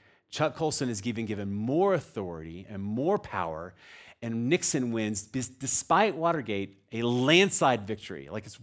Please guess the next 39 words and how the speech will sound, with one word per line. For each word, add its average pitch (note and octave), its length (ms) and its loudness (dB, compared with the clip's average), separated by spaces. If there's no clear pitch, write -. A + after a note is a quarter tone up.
it's A#2+ 200 -8
a D3+ 40 -6
huge D#3 340 -8
victory A2 300 -6
for G2 140 -8
a F2 40 -8
president. D2 420 -14
So C3 100 -2
Nixon E3 360 2
wins C#3+ 160 0
again, G#2+ 460 -4
and G2 120 -10
Colson's C#3 440 -2
the C3+ 80 -2
one, G#2+ 500 -2
he G#2 160 -10
gets G2+ 180 -8
all A#2 220 -2
the A#2+ 80 -8
credit. G2 400 -6
And B2 60 -6
so C#3 120 2
Chuck A3 240 2
Colson, D3 400 2
in A#2 100 0
his A2 220 -2
late D3 320 4
thirties, B2 300 0
early B2 260 -2
forties, G#2+ 580 -4
has G#2 280 -2
risen B2 460 0
to - 120 -12
this F#2+ 180 -8
point A#2+ 340 -6
of, F#2+ 220 -2
"I B2 600 6
have C3+ 260 4
the A#2+ 160 -2